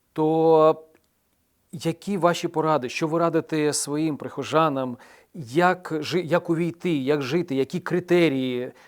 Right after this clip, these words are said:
для нас, як християн, які називають себе християнами? Е, що нам треба робити, щоби жити в цьому царстві?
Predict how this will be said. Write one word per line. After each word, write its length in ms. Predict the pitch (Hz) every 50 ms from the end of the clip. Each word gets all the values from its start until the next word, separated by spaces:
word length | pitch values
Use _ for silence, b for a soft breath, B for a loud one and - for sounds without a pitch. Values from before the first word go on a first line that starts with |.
| b b b -
для 260 | 127 120 143 156 147
нас, 260 | 143 160 160 - -
як 120 | 160 - -
християн, 760 | - - - - - - - 151 139 131 160 165 175 160 139
які 400 | 131 123 - 139 139 131 131 156 180 - - -
називають 500 | 143 127 120 123 143 143 160 165 156 135
себе 180 | - 131 120 120
християнами? 800 | - - - - - 131 131 131 127 123 123 117 113 113 113 110 B B B B B B B B B B -
Е, 300 | - 117 117 117 117 117 117
що 200 | - - 170 175
нам 160 | 170 160 147
треба 300 | - 160 156 139 139 143
робити, 480 | 139 147 131 117 156 180 175 180 143 131
щоби 480 | - - - 143 127 143 139 135 139 139 - _
жити 400 | - 135 110 123 160 170 165 151
в 80 | 131 -
цьому 320 | - - 147 131 131 131
царстві? 760 | 131 - - 143 143 127 - - - 131 135 135 131 131 127